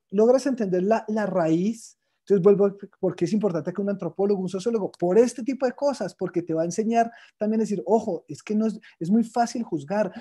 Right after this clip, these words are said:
¿Por qué juzgamos a la señora que recoge los perritos en los municipios y tiene treinta y, treinta gatos y sesenta perros?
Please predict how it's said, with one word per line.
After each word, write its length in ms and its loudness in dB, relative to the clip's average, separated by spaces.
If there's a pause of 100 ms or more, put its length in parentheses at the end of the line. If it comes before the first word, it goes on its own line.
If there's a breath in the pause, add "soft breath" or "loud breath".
(140 loud breath)
¿Por 160 -4
qué 100 -4
juzgamos 520 -2
a 60 -2
la 120 -4
señora 480 -4
que 140 -6
recoge 400 -6
los 160 -4
perritos 580 -4 (240 soft breath)
en 140 -4
los 80 0
municipios 560 -2
y 80 -4
tiene 240 -8
treinta 420 -2
y, 120 0 (300)
treinta 320 -6
gatos 360 -6
y 80 -6
sesenta 440 -10
perros? 400 -14